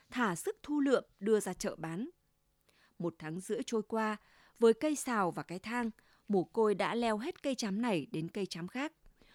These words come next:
Phú ông cũng thu về hết món bạc này đến món bạc kia. Hôm ấy, mồ côi trèo đến cây trám thứ hai trăm, cũng là cây trám cuối cùng. Thấy sắp phải tính công trả cho mồ côi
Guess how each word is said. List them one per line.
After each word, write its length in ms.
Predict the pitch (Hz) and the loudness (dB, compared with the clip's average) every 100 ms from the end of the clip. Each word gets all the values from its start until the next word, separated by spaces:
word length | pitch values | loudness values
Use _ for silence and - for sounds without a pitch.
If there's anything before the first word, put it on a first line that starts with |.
| - - | -20 -2
Phú 180 | - 190 | 2 4
ông 180 | 202 | 2
cũng 180 | 190 196 | 0 -2
thu 180 | 240 254 | -2 -4
về 320 | 196 196 165 147 _ | 0 2 2 -2 _
hết 280 | 285 359 - | -2 -2 0
món 220 | 220 214 | 0 2
bạc 200 | 262 220 | 0 -2
này 280 | 170 160 139 - | -4 -4 -6 -6
đến 200 | 170 175 | -6 -4
món 180 | 180 226 | -6 -6
bạc 140 | 240 - | -6 -4
kia. 240 | 220 226 208 _ _ _ _ _ _ _ _ _ | 0 0 0 _ _ _ _ _ _ _ _ _
Hôm 220 | - 180 | -2 -2
ấy, 300 | - 175 240 - _ _ | -2 -4 -6 -10 _ _
mồ 140 | 226 226 | 8 8
côi 360 | - 262 247 | 10 10 10
trèo 320 | 247 240 202 | 8 2 2
đến 180 | 170 175 | 4 2
cây 160 | 208 226 | 0 -2
trám 320 | - 185 196 - | -2 -4 -4 -4
thứ 160 | 226 | -4
hai 260 | 240 269 302 | -4 -4 -4
trăm, 280 | - 311 302 - - - _ | 0 0 0 -2 -18 -20 _
cũng 220 | 208 226 | 2 4
là 280 | 254 196 151 | 2 2 -2
cây 200 | - 202 | -2 -4
trám 220 | 185 170 | -4 -6
cuối 180 | 170 202 | -2 0
cùng. 260 | - 240 156 - _ _ _ _ _ _ - | 2 2 2 -4 _ _ _ _ _ _ -2
Thấy 180 | 247 | 2
sắp 200 | 254 349 | 2 -2
phải 180 | - 226 | -2 -2
tính 260 | 151 170 208 | -2 -2 -2
công 220 | 240 214 | 0 -2
trả 240 | - 220 | -2 -6
cho 160 | 135 202 | -6 -4
mồ 200 | 202 160 | -2 -2
côi 380 | - 208 202 | -2 2 2